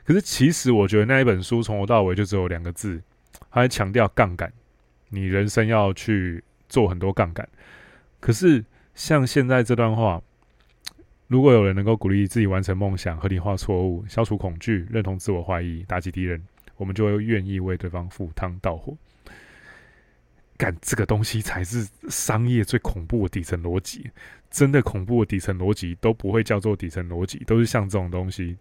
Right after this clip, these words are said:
藏在某一本书的一个角落的小小的地方，然后你，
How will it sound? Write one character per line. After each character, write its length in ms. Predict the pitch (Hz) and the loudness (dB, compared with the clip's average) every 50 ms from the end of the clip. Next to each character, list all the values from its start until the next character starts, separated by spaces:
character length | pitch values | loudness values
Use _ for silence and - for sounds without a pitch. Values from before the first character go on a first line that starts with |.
| _ - | _ -10
藏 300 | - - - 98 101 107 | -6 -4 -2 -2 -2 2
在 220 | 110 123 113 92 - _ _ _ - - - - - - _ _ _ - | 2 2 2 2 -2 _ _ _ -20 -20 -20 -20 -20 -20 _ _ _ -12
某 260 | - 123 101 104 113 | -8 -2 0 2 2
一 100 | 135 143 | 2 4
本 200 | 131 123 101 92 | 4 2 2 2
书 340 | 92 - - - 127 120 123 | 0 -4 -2 0 2 4 4
的 160 | 120 110 98 | 4 2 2
一 40 | 104 | 2
个 100 | 117 107 - _ | 0 -2 -4 _
角 300 | - - 127 90 92 104 | -4 -2 0 0 2 2
落 260 | 123 135 127 113 104 | 2 4 4 4 4
的 160 | 101 101 98 - - - - - - - - - - - | 2 0 -2 -4 -8 -18 -20 -20 -20 -20 -20 -20 -18 -14
小 340 | - - - - 104 123 | -10 -6 -2 0 2 2
小 220 | 131 - 117 87 92 | 2 2 0 0 0
的 60 | 98 | 0
地 200 | - 139 123 110 | 2 2 0 2
方， 240 | - - 104 107 104 | 2 0 -2 -2 0
然 100 | 104 113 | 0 0
后 80 | 117 | 0
你， 80 | 113 | -2